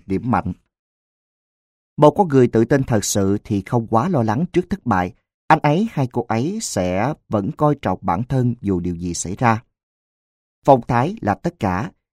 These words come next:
Yên tâm về diện mạo bên ngoài của bản thân sẽ giúp cho bạn cảm thấy thoải mái về bên trong. Thoát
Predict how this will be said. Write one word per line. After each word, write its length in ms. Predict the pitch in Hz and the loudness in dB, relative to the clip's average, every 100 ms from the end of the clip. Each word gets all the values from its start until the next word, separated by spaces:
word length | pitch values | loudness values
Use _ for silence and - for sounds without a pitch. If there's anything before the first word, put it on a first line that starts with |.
| _ | _
Yên 160 | 175 185 | 2 2
tâm 260 | 175 165 160 | 4 2 2
về 100 | 113 | -2
diện 260 | 95 98 104 | -2 -2 -2
mạo 160 | 92 | 0
bên 220 | 107 135 117 | 0 -2 -2
ngoài 240 | 98 92 | -2 -4
của 140 | 90 104 | -4 -6
bản 220 | 95 104 | -6 -4
thân 300 | - 131 120 - | -2 -2 -2 -8
sẽ 220 | - 113 | -4 0
giúp 240 | 110 135 147 - | 0 0 -8 -4
cho 120 | 131 | -2
bạn 280 | 95 87 98 _ | -2 -4 -6 _
cảm 220 | 101 92 | -2 -2
thấy 240 | 117 135 185 | -2 -6 -6
thoải 220 | 101 90 | -6 -4
mái 380 | 113 110 120 180 - _ | -2 -2 -2 -6 -10 _
về 120 | 104 90 | -8 -6
bên 160 | 92 - | -6 -2
trong. 200 | 110 92 - _ _ _ _ _ _ _ _ _ _ - | 0 0 -8 _ _ _ _ _ _ _ _ _ _ -2
Thoát 160 | 247 | -2